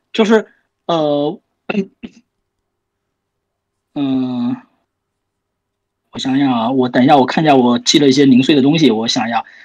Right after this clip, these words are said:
就是，嗯，我，我这么解释吧，就是说，我觉得 Web-，Web三的东西是什么，大家没有，就是有一些需-，就是有一些，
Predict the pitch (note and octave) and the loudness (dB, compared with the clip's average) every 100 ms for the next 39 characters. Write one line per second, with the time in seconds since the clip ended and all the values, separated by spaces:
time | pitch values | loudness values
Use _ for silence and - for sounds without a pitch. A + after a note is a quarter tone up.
0 | _ - F#3 F3+ E3+ - _ _ - D3+ | _ 2 4 4 2 -6 _ _ -8 -6
1 | D3+ D#3 D3 E3+ D3 C#3 A#3 D3 A#2 D3+ | -4 -2 0 2 0 2 2 2 0 -2
2 | B2 F3+ F3 F#3+ E3 C#3 C3 F#3 G3+ G3+ | 2 2 4 2 2 0 0 2 4 2
3 | F#3+ D#3+ - _ - G3 E3+ - F3+ F#3 | 0 -4 -14 _ -2 -2 -2 -4 -6 -6
4 | D3+ D3+ D#3 C#3 - F#3 A2+ A#2 D3+ D3 | -10 -12 -8 -6 -4 -4 -8 -6 -4 -2
5 | D#3 D#3+ C3 E3 C3+ - _ _ _ _ | -6 -6 -6 -4 -6 -10 _ _ _ _
6 | - D#3+ D#3+ D#3 C#3+ C3+ F3 F3+ F3 F3 | -10 -6 -4 -2 -2 0 2 2 2 0
7 | - - - G#3 G#3 G#3+ B3+ - - - | -4 -8 -2 0 2 0 -4 -10 -14 -8
8 | D#3+ E3 D#3 D3 C#3 - _ _ _ _ | -4 -2 0 -2 -4 -12 _ _ _ _
9 | _ _ - C#3 D3+ G3 G#3 G#3 | _ _ -8 -4 2 4 4 0